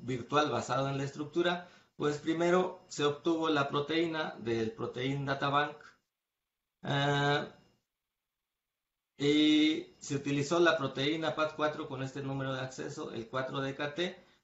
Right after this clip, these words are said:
que tiene esta resolución. ¿Por qué se utilizó esta proteína? Porque además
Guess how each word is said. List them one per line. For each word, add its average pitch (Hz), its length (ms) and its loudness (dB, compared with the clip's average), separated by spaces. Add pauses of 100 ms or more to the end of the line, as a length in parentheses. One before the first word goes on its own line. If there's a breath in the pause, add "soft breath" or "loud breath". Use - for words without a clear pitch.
que 147 100 -6
tiene 175 920 2 (720)
esta 143 320 -2
resolución. 135 720 0 (320 soft breath)
¿Por 135 160 -6
qué 170 120 0
se 170 80 -2
utilizó 156 540 -2
esta 156 380 -2
proteína? 151 520 -2
Porque 127 260 -8
además 139 500 0